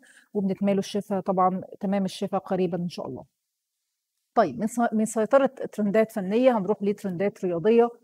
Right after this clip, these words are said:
آه، خاص باللاعب السوري عمر خربين. والحقيقة إنه ال-، التقارير، آه، تقارير صحفية إماراتية أكدت إنه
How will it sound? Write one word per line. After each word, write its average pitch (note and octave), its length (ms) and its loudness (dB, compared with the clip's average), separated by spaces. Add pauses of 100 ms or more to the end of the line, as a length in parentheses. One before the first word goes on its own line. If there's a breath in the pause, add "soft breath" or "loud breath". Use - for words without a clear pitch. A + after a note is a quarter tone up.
(380 soft breath)
آه، F3+ 200 0
خاص G#3+ 420 -4
باللاعب F#3 560 4
السوري A3+ 480 2
عمر F3+ 160 -4
خربين. F#3+ 440 -2
والحقيقة G#3+ 380 2
إنه A3 320 0
ال-، F3 240 -2
التقارير، G#3 800 0
آه، F3 400 -2
تقارير G#3 260 0
صحفية G3+ 560 0
إماراتية G#3 480 0
أكدت G#3 400 0
إنه G#3+ 360 0